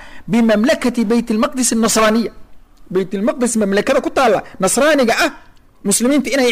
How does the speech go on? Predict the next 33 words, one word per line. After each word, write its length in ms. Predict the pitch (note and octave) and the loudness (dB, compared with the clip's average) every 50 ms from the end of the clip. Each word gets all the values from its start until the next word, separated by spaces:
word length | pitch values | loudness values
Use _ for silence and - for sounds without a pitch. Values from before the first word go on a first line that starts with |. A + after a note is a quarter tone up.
| G3 | 0
ictiraafaan, 540 | G3 - A3 F#3+ F3+ D3+ F#3 F3+ D#3+ D3+ D3+ | -2 0 0 0 0 0 0 -2 -2 -2 -2
dowlad 280 | E3 F#3 G3 A3 C#4+ - - - | -2 0 0 0 -2 -2 -4 -4
meesha 240 | G#3 A#3 A#3 A#3 - | -2 -2 -2 -2 -2
ka 80 | A3+ | -4
jirta 260 | G3+ G3 G3+ - - - - | -2 -2 -2 -4 -4 -6 -4
inay 200 | G#3+ G3+ G3 G3 G3 | -2 -2 -2 -2 -2
u 80 | F#3 G3 | -2 -4
ictiraafaan. 420 | - - D#3+ D3+ D3 - D#3 B2 - - - - - - - - - - - - - | -2 -2 -2 -2 -2 -2 -4 -6 -8 -10 -20 -20 -20 -20 -20 -20 -20 -20 -20 -10 -4
Ilaa 200 | - F3+ G#3 G3 | 0 2 2 4
heshiis 260 | G3 F#3 F#3+ D4 C4 | 4 4 4 2 2
baa 80 | A#3+ A3 | 4 4
la 80 | G#3 G3 | 4 4
wada 160 | G3 F#3+ F3+ | 4 2 2
galay. 220 | F#3 G3+ G3+ E3 - - - - - - - - - - - - - | 4 2 2 2 0 -4 -14 -18 -20 -20 -20 -20 -20 -16 -14 -10 -6
Waana 500 | G3 G3+ - A3 A3 G#3+ G#3 G#3 G#3 - - - - - - - - - - - | -2 0 0 2 2 2 2 2 0 -2 -4 -8 -20 -20 -20 -20 -20 -20 -14 -6
maksabka 580 | - E3+ - - - - - A#3+ A#3+ - - A#3+ - | -2 0 0 0 0 0 0 0 0 0 -2 -2 0
ugu 160 | G#3+ C4+ E4 E4 D4+ | 0 2 2 2 2
weyn 160 | C4 A#3+ A#3+ - | 2 0 0 -2
ee 120 | A3+ G3+ | -2 0
uu 140 | - G#3 G3 | 0 0 0
kasbaday 460 | - - - - - - G#3+ G3+ B3 | 0 0 -2 -2 -2 -2 0 2 2
wey 200 | A3+ G3+ F#3+ F#3 | 4 4 2 2
ninkaasi. 460 | G3 G#3 - F#3+ E3 D#3 - E3 - - - - - - - - - _ | 2 0 0 0 -2 0 -2 -4 -6 -8 -14 -20 -20 -20 -20 -20 -18 _
Mucaahadadaas, 680 | - D#3+ - - F#3+ G#3 G#3 G#3 C#4 C#4+ C#4 A#3 - - | -10 -8 -4 -2 0 0 2 2 2 2 2 0 0 0
heshiiskaas 480 | F#3+ G3 - D4+ D4+ A3+ A3 A3+ G3+ F#3+ | 0 2 4 4 2 2 2 0 0 0
micnihiisu 360 | G3+ - B3 C4 A3+ - G3 | 0 0 2 2 2 2 2
muxuu 160 | F#3+ - G3+ | 0 2 2
yahay? 140 | F3+ C#3 - - - - - - - - | 0 0 -2 -6 -14 -20 -20 -20 -20 -14
Micnihiisu 380 | - F3+ A#3+ D#4 E4 C4+ - E4+ | -8 -4 -2 0 0 0 0 0
waxa 160 | E4+ E4 C4+ | 2 2 4
weeye, 200 | A3+ F#3+ D3+ A#2 - - - - - - - - - - - | 4 4 2 0 -2 -8 -20 -20 -20 -20 -20 -20 -20 -12 -4
annagu 400 | - F#3+ G#3 A3 B3+ D4 C4+ A#3+ B3+ B3 | -2 0 2 2 4 2 2 2 2 2
waxaanu 380 | C4+ - A#3+ B3+ B3 A#3 A3 G#3+ | 2 2 2 2 2 2 2 0